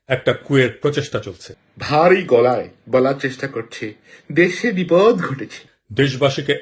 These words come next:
Speaker 1: এখনই রাজপথে নেমে আসতে আহ্বান জানাই। সকল ছাত্রাবাস, ছাত্রীনিবাস থেকে মিছিল নিয়ে রাজপথে আসুন। এই রাতেই জনতা আপনাদের সাথে যোগ দেবে।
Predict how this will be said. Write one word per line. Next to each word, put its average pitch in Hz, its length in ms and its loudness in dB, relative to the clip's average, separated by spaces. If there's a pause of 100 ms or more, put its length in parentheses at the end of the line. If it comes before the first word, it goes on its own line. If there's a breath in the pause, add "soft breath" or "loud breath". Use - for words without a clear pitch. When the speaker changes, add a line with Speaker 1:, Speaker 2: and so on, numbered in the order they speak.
Speaker 1:
এখনই 147 440 -2
রাজপথে 139 480 -2
নেমে 135 200 -4
আসতে 135 260 -4
আহ্বান 127 320 0
জানাই। 107 300 -10 (560)
সকল 160 400 0
ছাত্রাবাস, 147 560 -2 (500)
ছাত্রীনিবাস 156 720 -2
থেকে 147 300 -2 (260 soft breath)
মিছিল 156 440 0
নিয়ে 151 160 0
রাজপথে 151 460 0
আসুন। 135 420 -4 (260 soft breath)
এই 165 220 2
রাতেই 151 460 -2 (340)
জনতা 151 540 0
আপনাদের 143 400 -4
সাথে 131 280 -8
যোগ 117 220 -8
দেবে। 98 220 -14